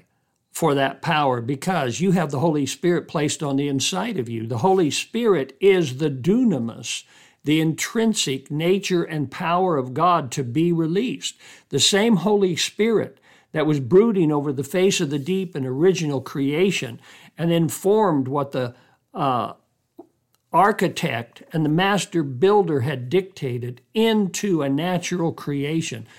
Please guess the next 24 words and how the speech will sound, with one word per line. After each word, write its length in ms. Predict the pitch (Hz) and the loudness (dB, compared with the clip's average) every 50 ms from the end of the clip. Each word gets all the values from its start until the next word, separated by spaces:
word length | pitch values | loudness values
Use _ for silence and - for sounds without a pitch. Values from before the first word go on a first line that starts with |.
| - _ _ _ | -20 _ _ _
The 80 | 165 139 | -4 -2
same 340 | - - 202 214 226 226 190 | 0 2 2 2 2 2 2
Holy 320 | 170 208 190 185 180 170 | 2 2 2 2 2 0
Spirit 440 | 170 - _ 214 220 214 185 139 - | -2 -4 _ 0 2 2 2 2 -2
that 140 | 139 135 - | -6 -6 -4
raised 300 | 147 156 160 143 120 117 | -2 -2 0 0 -2 -4
Jesus 460 | 107 139 175 180 180 160 147 143 131 | -2 -2 0 0 0 -2 -2 -4 -6
from 240 | - - 151 139 143 | -6 -6 -4 -4 -2
the 80 | 135 131 | -2 -2
dead, 400 | 120 139 165 156 135 110 - - - - - _ | -2 -2 -4 -4 -4 -6 -10 -16 -20 -20 -20 _
the 80 | - 147 | -4 -2
same 320 | - - 202 214 226 226 | 0 2 2 4 4 4
Holy 320 | 165 185 208 202 202 180 160 | 2 4 4 4 4 4 2
Spirit 540 | - - - - _ - 233 233 220 190 160 | 0 -6 -8 -8 _ -2 0 2 2 2 2
involved 440 | 143 135 135 156 165 165 170 160 | 0 0 0 0 0 0 0 0
in 140 | 151 139 139 | -2 -2 0
all 520 | 147 160 175 196 202 208 214 208 208 196 190 | 2 2 4 4 4 4 2 2 2 2 0
of 200 | 165 139 139 139 | 0 -2 -2 0
those 380 | 170 170 180 185 180 147 117 | 2 4 6 6 4 4 2
miraculous 960 | 135 127 131 127 123 127 139 - 175 185 196 190 196 - 175 170 160 143 131 - | -4 -4 -2 -2 -2 -2 -2 0 0 0 0 -2 -2 -2 0 2 2 0 0 -2
stories 800 | - - - - 156 160 175 170 139 113 - - - 135 - - | -4 -4 -4 -2 0 0 2 2 0 -2 -4 -12 -14 -16 -16 -14
throughout 520 | - - 139 143 151 156 160 156 156 _ | -6 -4 -2 0 2 0 0 -2 -4 _
the 60 | 165 | -8
Bible 640 | 139 120 143 165 185 208 220 180 131 113 110 117 120 | -4 -2 0 2 2 2 0 -2 -4 -6 -8 -12 -14